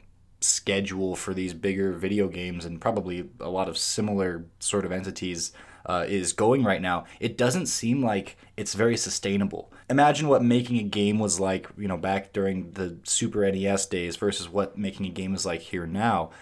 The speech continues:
And what are the price tags on these games? It's like, they're still very similar. They were seventy, eighty dollars back in, like, the Super N E S days for a while, and I think they dropped down to fifty,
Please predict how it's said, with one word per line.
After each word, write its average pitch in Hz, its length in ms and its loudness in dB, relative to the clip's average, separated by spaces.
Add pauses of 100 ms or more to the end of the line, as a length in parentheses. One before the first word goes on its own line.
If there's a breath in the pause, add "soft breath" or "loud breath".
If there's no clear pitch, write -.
(260 loud breath)
And 107 280 2
what 117 200 6
are 165 40 6
the 151 80 6
price - 440 0
tags 92 300 -2
on 95 140 0
these 87 180 -4
games? 104 460 -2
It's 98 120 -2
like, 107 200 -2 (120)
they're 98 120 0
still 131 280 2
very 196 280 2
similar. 95 540 0 (100)
They 113 100 6
were 143 200 8
seventy, 113 520 4
eighty 107 240 0
dollars 98 480 2
back 92 320 -2
in, 92 140 -2
like, 92 180 -4
the 101 80 -2
Super 107 380 2
N 101 100 2
E 98 140 2
S 120 160 2
days 92 240 0
for 95 160 0
a 90 40 2
while, 90 220 2
and 101 80 4
I - 40 2
think 117 200 -4
they 107 80 0
dropped 95 320 2
down 101 220 2
to 87 80 -2
fifty, 95 640 -4